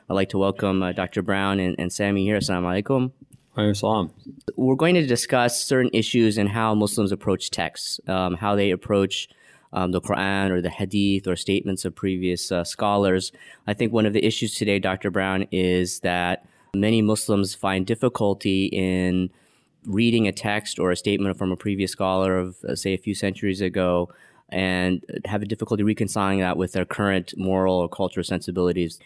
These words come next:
Speaker 1: Um, so I, I'd like to begin with that, that issue. Um, certainly, I, I would expect that since Islam is a fourteen hundred-year-old tradition, that this, this dilemma can't be a, a really new, uh, phenomenon. Certainly, I'm sure there, uh,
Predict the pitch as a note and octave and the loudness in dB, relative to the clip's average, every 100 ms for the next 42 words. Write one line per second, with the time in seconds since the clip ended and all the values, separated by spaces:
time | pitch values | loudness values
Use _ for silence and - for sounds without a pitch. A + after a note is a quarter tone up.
0 | - - - - F#2 F#2+ F#2 F#2+ - - | -20 -20 -14 -2 0 2 2 0 0 2
1 | B2 G#2 B2+ - C3 C#3 C3+ A#2 A2+ A2 | 4 4 2 2 2 2 2 2 2 4
2 | G#2+ G2+ G#2 F#2+ G2 - F#2+ G2 G2+ G2+ | 4 2 0 -2 -2 -4 -2 0 0 0
3 | - A2 G#2 G#2 - - G2+ G2+ - E3+ | 2 4 4 2 -2 -4 -2 0 2 4
4 | D#3+ C3+ A2+ - A#2 - D2+ F#2+ A2+ A2+ | 4 4 4 2 2 2 2 4 4 4
5 | G#2+ - D#3+ E3 C3+ - G#2 G2+ B2 A#2 | 2 0 0 0 -2 0 0 2 0 0
6 | - - A#2 A2 G#2 G2+ - G#2 A2 G2 | -2 -2 0 2 0 -2 0 0 0 -2
7 | G#2 G2 F#2+ F#2+ F#2 F2 - A2 C#3 C#3 | -2 0 0 2 2 0 -4 0 0 2
8 | G#2 F#2 F#2+ G#2+ - _ _ _ _ _ | 0 0 -2 -4 -6 _ _ _ _ _
9 | _ - A2 - - G2 G#2 G2 A2 G#2 | _ 0 0 0 -4 0 2 4 4 4
10 | F#2 A2 C#3 - A2 A2 G#2 F#2 E2+ F2+ | 2 -2 -12 -4 -2 0 0 2 2 0
11 | F#2 F#2 F2+ F2+ G#2+ A2+ G#2+ - _ _ | 2 2 0 2 4 4 4 -2 _ _
12 | _ F2+ - G2 G2+ A2 F#2+ F2 F2+ - | _ -4 0 0 2 4 2 2 -2 -4
13 | _ - B2+ A#2 G#2+ G2 - G#2+ G2+ F#2+ | _ -2 2 4 4 2 2 0 2 0
14 | - | 2